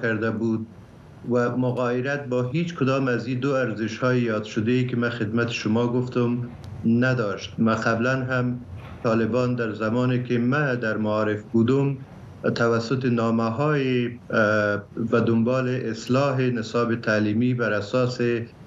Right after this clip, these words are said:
سلیقه و سیاست خودشان بود. منتها پاسخهایی که ما برشان می‌دادیم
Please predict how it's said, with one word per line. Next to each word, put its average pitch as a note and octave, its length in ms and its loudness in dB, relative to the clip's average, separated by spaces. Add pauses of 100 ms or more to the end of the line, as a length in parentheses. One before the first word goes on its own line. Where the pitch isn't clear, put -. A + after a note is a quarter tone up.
(260)
سلیقه A2 460 2
و B2+ 180 0
سیاست B2 560 -2
خودشان B2 580 0
بود. C3+ 280 0 (520)
منتها C#3 400 2
پاسخهایی C#3+ 760 -2
که D#3 100 -6
ما C3 260 0
برشان A2+ 720 -2
می‌دادیم A#2 760 0